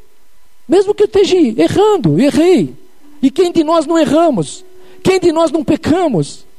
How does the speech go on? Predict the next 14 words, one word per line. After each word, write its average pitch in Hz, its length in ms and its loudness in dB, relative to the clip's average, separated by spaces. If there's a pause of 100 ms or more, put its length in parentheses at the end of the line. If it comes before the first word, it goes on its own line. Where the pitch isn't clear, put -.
(120)
Irmãos, 285 600 -2 (520)
você 415 160 0
tá 427 100 0
entendendo 349 440 2
isso? 302 460 2 (500)
Jesus 330 300 2
não 403 60 -2
tá 415 120 0
falando 359 200 2
aqui - 160 0
pra - 80 -2
você 349 120 2
ser 330 160 2
santo, 349 600 0